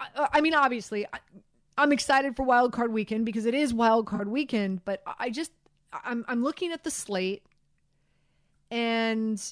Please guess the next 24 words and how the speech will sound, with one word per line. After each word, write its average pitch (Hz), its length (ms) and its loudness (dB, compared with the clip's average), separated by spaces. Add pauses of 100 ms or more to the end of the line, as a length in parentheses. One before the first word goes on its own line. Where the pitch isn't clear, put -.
(640)
uh, 175 60 -8 (100)
you 262 180 -4
know, 262 200 -2
a-, - 180 -10
again, 285 400 -4
and, 233 200 -4
and 226 120 -8
I 233 100 -4
feel 302 180 -10
like 269 200 -8
this 254 140 -10
has 262 120 -8
been, 226 540 -2 (560)
this 262 180 -2
has 254 140 -4
been 233 400 0
the 208 480 -4 (880)
narrative 233 960 0 (1500)
for 240 540 2 (920)
the 240 280 -2
N 262 80 0
F 262 120 -4
L 269 120 -2
season. 208 580 -8